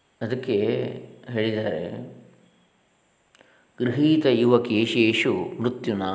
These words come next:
ಧರ್ಮಮಾಚರೇತ್" ಅಂತೇಳಿ. ಹ್ಮ್. ಅಂದರೆ ಯಮನು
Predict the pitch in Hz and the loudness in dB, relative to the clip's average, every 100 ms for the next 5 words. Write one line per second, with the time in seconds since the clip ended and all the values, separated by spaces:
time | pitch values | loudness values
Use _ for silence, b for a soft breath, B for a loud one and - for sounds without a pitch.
0 | 87 - 87 107 101 127 117 95 82 82 | -6 -8 -8 -4 -2 0 0 -2 -4 -6
1 | 90 92 80 58 - - - 87 85 69 | -4 -6 -6 -8 -12 -18 -14 -12 -10 -12
2 | - - _ _ _ _ _ _ _ 95 | -16 -20 _ _ _ _ _ _ _ -12
3 | 90 98 - - - 98 104 85 - - | -10 -10 -14 -18 -8 -2 0 0 -2 -8
4 | B B B B - 101 107 123 139 135 | B B B B -12 -6 -2 0 0 0